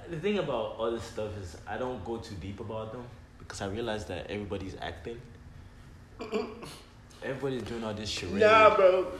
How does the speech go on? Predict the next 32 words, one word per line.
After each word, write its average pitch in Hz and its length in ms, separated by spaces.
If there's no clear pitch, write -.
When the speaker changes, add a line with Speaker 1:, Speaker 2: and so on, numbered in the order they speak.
Speaker 1:
It 180 100
might, 208 220
yeah, 208 160
of 165 200
Speaker 2:
Dude. 202 100
Speaker 1:
course, 190 180
of 180 160
course, - 340
it's, 170 260
it 185 140
gets 196 240
to 170 80
a 147 40
point 147 280
where 135 140
it 110 200
gets 127 280
real 117 240
because 107 460
people's 117 280
emotions 107 400
go 110 100
too 107 180
far. 87 420
Speaker 2:
Mm. 165 500
Speaker 1:
But 139 240
at 131 120
the 156 80
end 160 80
of 143 80
the 131 80
day, 123 320